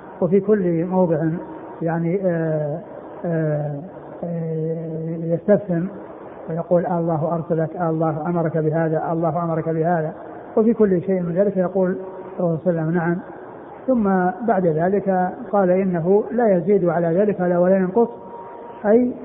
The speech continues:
يعني فيما هو واجب، أي فيما هو واجب، يعني لا يزيد في ال-، فيما هو واجب عليه عن هذا الشيء.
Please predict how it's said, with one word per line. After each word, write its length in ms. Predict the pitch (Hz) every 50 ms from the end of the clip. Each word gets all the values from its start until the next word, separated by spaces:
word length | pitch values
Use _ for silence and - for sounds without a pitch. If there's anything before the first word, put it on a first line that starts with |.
| - -
يعني 280 | 226 220 196 196 196 185
فيما 240 | 143 196 214 254 220
هو 240 | 185 214 220 233
واجب، 280 | 240 214 175 - 156 139 - - - - - - - - - - - - - - - - - - 165
أي 140 | 185 185 160
فيما 260 | 151 180 175 202 196
هو 260 | 165 180 175 175 185
واجب، 340 | 190 180 160 143 180 190 190 - - - - - - 208
يعني 240 | 208 214 208 208
لا 160 | 233 247 233 208
يزيد 280 | 190 165 240 240 196
في 120 | - 196 196
ال-، 140 | 196 214 220 214
فيما 260 | 196 190 202 220 208
هو 220 | 175 190 185 190
واجب 340 | 214 214 190 190 180 185 170
عليه 340 | 156 202 233 220 220 - -
عن 160 | 185 214 196
هذا 240 | 185 226 226 196 185
الشيء. 320 | 180 - 208 208 185 165